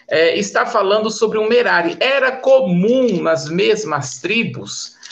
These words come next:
as pessoas utilizarem os mesmos nomes. Dá uma olhadinha aí, pastora. Primeira Crônicas, capítulo seis, no verso vinte e nove. É, nós vamos ver aqui, é, sobre um Merari, que não é este Merari que está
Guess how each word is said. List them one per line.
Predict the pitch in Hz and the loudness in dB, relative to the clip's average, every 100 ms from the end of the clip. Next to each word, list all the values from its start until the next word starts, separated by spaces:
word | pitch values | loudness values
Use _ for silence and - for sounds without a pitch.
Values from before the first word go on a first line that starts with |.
| - | -8
as | 175 - | -6 -2
pessoas | 220 - - 220 220 165 156 | -2 -2 2 4 4 2 0
utilizarem | 165 202 180 147 160 190 208 151 110 - _ _ _ _ | -6 -4 -2 0 2 2 2 0 -6 -10 _ _ _ _
os | 196 180 | -4 -2
mesmos | 175 208 208 202 214 196 | 0 2 0 0 -4 0
nomes. | 220 233 214 127 120 - - _ - | 2 2 2 -2 -8 -14 -16 _ -2
Dá | 220 | 2
uma | 247 | 2
olhadinha | 233 180 202 190 | 2 0 -2 -2
aí, | 170 139 | -2 -4
pastora. | 139 135 147 120 | -6 -2 0 0
Primeira | 117 160 180 170 | -2 -2 -2 -2
Crônicas, | - 147 156 196 202 190 | -2 0 0 0 -4 -6
capítulo | 175 160 175 160 131 | -4 -4 -4 -6 -12
seis, | - 139 160 185 180 - - - | -4 -2 0 -2 -6 -12 -20 -12
no | 143 | -8
verso | 139 170 175 175 | 0 0 0 -4
vinte | 151 190 190 | -6 -6 -4
e | |
nove. | 175 139 131 123 127 - - - - | -2 2 2 0 -6 -16 -20 -20 -8
É, | 156 165 160 | 0 2 2
nós | 196 208 | 0 0
vamos | 240 214 | 0 0
ver | 170 160 | 0 0
aqui, | 123 123 190 196 117 - _ _ - | -2 -4 -4 -2 -4 -10 _ _ -4
é, | 147 147 127 147 | 0 2 0 0
sobre | - 180 180 | -2 -2 0
um | 202 | 0
Merari, | 208 240 190 165 170 175 - | 2 2 2 0 0 -2 -4
que | 208 | -2
não | 226 247 | 0 0
é | 240 | 0
este | - - 233 254 247 - - - 151 | -2 0 2 4 2 0 -8 -10 -8
Merari | 151 160 147 151 160 165 165 165 | -4 -2 2 2 2 0 0 -4
que | 175 | -2
está | 170 170 - 165 170 180 185 | -2 -2 -4 0 0 -2 -6